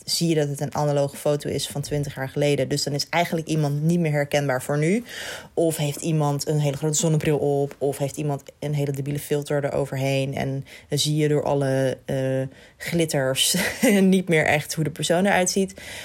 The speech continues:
Hoeveel vrienden die persoon heeft op Facebook en de plaats waar die woont. En ik wil eigenlijk ook,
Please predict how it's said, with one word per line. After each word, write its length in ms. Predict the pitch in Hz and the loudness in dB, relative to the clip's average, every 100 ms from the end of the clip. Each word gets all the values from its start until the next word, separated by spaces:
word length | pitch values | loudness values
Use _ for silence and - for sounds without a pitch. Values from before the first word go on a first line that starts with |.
| - | -12
Hoeveel 240 | - 180 170 | -4 0 0
vrienden 340 | - 165 214 | 0 2 4
die 120 | 247 | 2
persoon 640 | 254 226 220 214 214 214 208 | 0 -2 2 2 4 2 2
heeft 340 | 196 196 196 | 2 2 -2
op 80 | 190 | -4
Facebook 400 | 175 175 - - | -2 -2 -4 -10
en 160 | - 160 | -4 -4
de 60 | |
plaats 480 | 151 147 127 143 - | -2 -2 0 0 -2
waar 120 | 214 | -2
die 120 | 208 | 0
woont. 500 | 214 220 294 427 - - - - - - | 0 0 -2 -4 -8 -10 -18 -18 -20 -2
En 180 | 190 208 | 2 4
ik 140 | 226 | 2
wil 100 | 233 | 0
eigenlijk 360 | - 196 202 - | -2 -2 -4 2
ook, 300 | 196 208 - | 2 2 -8